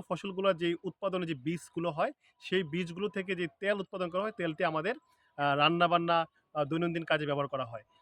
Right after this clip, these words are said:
সূর্যমুখীর, আহ, পরিদর্শনে এসে অনেকে, আমাদের ছোট ভাই বোনেরা, ফুলগুলো ছিঁড়ে নিয়ে যায়। কিন্তু আমি অনুরোধ করব, আপনারা সূর্যমুখীর ফুল ছিঁড়বেন না,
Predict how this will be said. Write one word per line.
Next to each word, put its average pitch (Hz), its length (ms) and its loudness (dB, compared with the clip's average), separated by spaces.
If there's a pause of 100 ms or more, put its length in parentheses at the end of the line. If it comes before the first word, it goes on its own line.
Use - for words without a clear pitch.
(120)
সূর্যমুখীর, 196 540 -4 (260)
আহ, 165 200 4 (240)
পরিদর্শনে 190 420 -4
এসে 175 140 -4
অনেকে, 175 260 0
আমাদের 165 360 -4 (140)
ছোট 156 120 -10
ভাই 156 200 -4
বোনেরা, 165 300 -2 (380)
ফুলগুলো 170 320 0
ছিঁড়ে 165 260 -2
নিয়ে 165 180 2
যায়। 113 160 -6 (400)
কিন্তু 180 160 4
আমি 185 200 6
অনুরোধ 202 240 2
করব, 202 360 -2
আপনারা 175 260 0
সূর্যমুখীর 170 500 -4
ফুল 175 240 0
ছিঁড়বেন 180 300 0
না, 233 120 -2